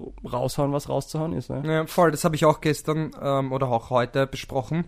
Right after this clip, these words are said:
Speaker 2: Ähm, es sind nämlich übrigens dreizehn Athleten von uns, ähm, am Start.
Speaker 1: Mm.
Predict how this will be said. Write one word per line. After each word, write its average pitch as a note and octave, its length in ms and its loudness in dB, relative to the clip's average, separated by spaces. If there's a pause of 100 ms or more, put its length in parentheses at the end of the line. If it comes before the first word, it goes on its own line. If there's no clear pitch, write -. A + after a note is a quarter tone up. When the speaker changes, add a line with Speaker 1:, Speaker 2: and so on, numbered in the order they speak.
(100)
Speaker 2:
Ähm, C3+ 320 2
es B2+ 120 -6
sind C3+ 120 -4
nämlich B2+ 220 0
übrigens B2 340 -4
dreizehn B2 340 0
Athleten A#2+ 480 0
von C3 140 0
uns, B2 240 -2
ähm, A#2 180 -2
am A2+ 140 -2
Start. A2 400 2
Speaker 1:
Mm. A3 120 4